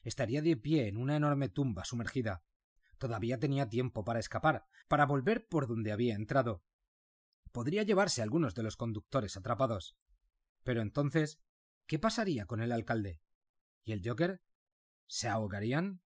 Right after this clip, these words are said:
¿El mundo finalmente se libraría de él? No había forma de estar seguros. Batman lo había visto sobrevivir a explosiones, disparos, electrocución, caídas de avión y sí,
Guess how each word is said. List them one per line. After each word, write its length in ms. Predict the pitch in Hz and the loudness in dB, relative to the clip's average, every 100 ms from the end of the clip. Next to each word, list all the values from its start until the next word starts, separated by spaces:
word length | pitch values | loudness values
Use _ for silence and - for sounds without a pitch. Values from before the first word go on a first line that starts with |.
| _ _ _ _ _ - | _ _ _ _ _ -12
¿El 140 | 104 | -8
mundo 320 | 95 127 165 | -4 -2 -2
finalmente 680 | 185 120 104 151 147 120 - | -2 -4 0 2 2 0 -2
se 160 | 240 123 | -2 -2
libraría 580 | 104 107 104 101 120 104 | -2 -2 -2 -2 -2 -2
de 220 | 101 101 | -2 2
él? 240 | 165 254 _ _ _ _ _ _ _ - | 2 0 _ _ _ _ _ _ _ -2
No 140 | 135 | 2
había 180 | 190 233 | 4 4
forma 320 | - 185 135 | 6 6 6
de 80 | 98 | 0
estar 240 | - 117 | -4 -4
seguros. 480 | 98 120 139 98 - _ _ _ - | 0 2 4 2 -4 _ _ _ -20
Batman 440 | 95 104 113 185 160 | -8 -4 6 8 8
lo 100 | 117 | 6
había 180 | 139 | 4
visto 300 | 135 131 190 | 2 2 0
sobrevivir 560 | 160 127 107 104 131 147 | 2 2 0 0 2 2
a 120 | 101 | 0
explosiones, 960 | 104 - 117 107 156 190 196 196 185 - - | -6 -6 -6 0 6 6 6 2 -2 -10 -10
disparos, 800 | 104 - - 151 156 139 - - - _ | -8 -8 0 2 4 4 0 -8 -20 _
electrocución, 960 | - 123 - 110 95 87 139 151 139 123 _ _ _ | -6 -6 -6 -8 -10 -4 2 4 4 0 _ _ _
caídas 500 | 98 123 214 226 110 | -4 -2 2 2 2
de 120 | 123 | 0
avión 600 | 92 110 190 165 147 151 _ | 2 6 6 6 4 -2 _
y 100 | - | -14
sí, 400 | - 175 160 147 | -2 2 2 0